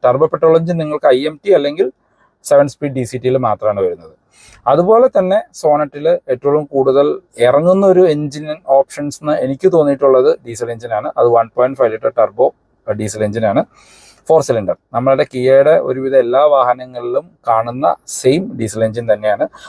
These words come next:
ആ ഒരു എഞ്ചിൻ ഇത്തരം ചെറിയൊരു വാഹനത്തിലേക്ക് വരുമ്പോൾ ഇതിന്റെ പവർ നിങ്ങൾ ഓടിച്ച്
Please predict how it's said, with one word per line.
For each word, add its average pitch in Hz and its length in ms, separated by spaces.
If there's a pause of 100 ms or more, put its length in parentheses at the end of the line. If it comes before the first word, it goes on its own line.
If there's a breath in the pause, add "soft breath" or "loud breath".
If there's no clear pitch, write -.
(120 loud breath)
ആ 160 160
ഒരു 208 200
എഞ്ചിൻ 165 420
ഇത്തരം 135 280
ചെറിയൊരു 139 420
വാഹനത്തിലേക്ക് 127 680
വരുമ്പോൾ 127 340
ഇതിന്റെ 117 180 (100)
പവർ 113 320
നിങ്ങൾ 117 460
ഓടിച്ച് 120 420